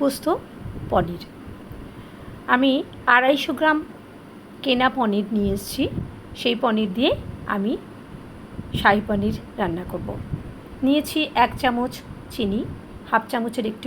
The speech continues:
বেশি নুন, নিয়েছি গরম মশলা গুঁড়ো, নিয়েছি ঘি, তাছাড়া নিয়েছি এক টেবিল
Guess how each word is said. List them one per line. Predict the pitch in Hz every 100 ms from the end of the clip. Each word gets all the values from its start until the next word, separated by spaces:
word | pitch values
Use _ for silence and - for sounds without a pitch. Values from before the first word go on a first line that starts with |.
| 208
বেশি | 214 - 220 202
নুন, | 190 247 - - - - - - - -
নিয়েছি | 214 208 - 240 233 - - -
গরম | 214 226
মশলা | 226 - 196
গুঁড়ো, | 180 196 269 - - - -
নিয়েছি | 262 254 247 277 214
ঘি, | 254 277 359 - - - - - - - - - - - -
তাছাড়া | 269 262 370 370
নিয়েছি | 330 220 - 339 - - - - - - - 214
এক | 247 -
টেবিল | 302 262